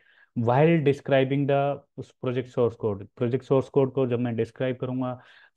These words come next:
so I am going to make a code walkthrough। मैं एक कोड walkthrough करूँगा, हर एक वर्ड को या हर एक कॉन्सेप्ट को मैं बहुत डिटेल में एक्सप्लेन नहीं कर सकता, क्योंकि अगर मैं ऐसा करूँगा तो, अ, ये वीडियो बहुत बड़ी हो जाएगी।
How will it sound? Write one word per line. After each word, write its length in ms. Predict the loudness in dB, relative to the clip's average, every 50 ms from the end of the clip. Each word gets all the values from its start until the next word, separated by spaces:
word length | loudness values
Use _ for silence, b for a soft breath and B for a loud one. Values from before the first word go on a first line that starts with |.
| 6 6
so 140 | 6 6 6 0 _ 0
I 200 | 2 2 4 4
am 60 | 4 2 4
going 280 | 4 2 2 2 0 -4 _ -4
to 240 | -2 -2 -2 -4 -6 -8 _ _ -8
make 240 | -6 -6 -4 0 0
a 100 | -2 -2 -2 _ _ 4
code 180 | 4 4 4 4
walkthrough। 540 | 2 0 0 0 -2 -4 -4 -4 -4 -4 -4 B B B B B B B -6
मैं 260 | -2 -2 0 0 -2
एक 100 | -2 -2 0
कोड 180 | 0 2 2
walkthrough 420 | 2 0 0 -2 -2 -4 -4 -2 -2
करूँगा, 460 | -2 -4 -2 -4 -4 -4 -6 -8 -10 _ _ _ _ _ _ _
हर 140 | -2 0 2
एक 160 | 2 0 0 -4 -6
वर्ड 340 | -2 0 0 0 0 -2
को 180 | -2 -2 -2 -2
या 200 | -2 -2 -6 -6
हर 120 | -8 -8 -8
एक 100 | -8 -8 -8
कॉन्सेप्ट 400 | -10 -10 -10 -8 -8 -10 -10 _
को 200 | _ -4 -2 -2
मैं 260 | 0 -2 -2 -4 -6 B B B B B _
बहुत 200 | 2 4 4 4
डिटेल 320 | 4 2 4 4 4 2 4
में 160 | 2 0 0
एक्सप्लेन 360 | -2 -6 -4 -2 -2 0 0
नहीं 340 | 0 -2 -2 -2 -4 -4 -4
कर 200 | -4 -6 -6 -4
सकता, 380 | -6 -8 -10 _ _ -2 -2
क्योंकि 380 | -2 -2 -4 -4 -4 -2 0 0
अगर 220 | 0 0 -2 -2
मैं 160 | -2 -4 -4 -6
ऐसा 180 | -4 -6 -6
करूँगा 380 | -2 -2 -2 -2 -2 -2 -2 -2
तो, 260 | -2 -4 -6 -6 -6 B B B B B B -4
अ, 200 | -2 0 0 0
ये 220 | 0 2 2 2 4
वीडियो 260 | 2 2 0 0 0
बहुत 260 | -2 -2 -4 -4 -4
बड़ी 240 | -2 -2 -2 -2 -4
हो 140 | -4 -6 -6
जाएगी। 340 | -6 -8 -8 -6 -8 -10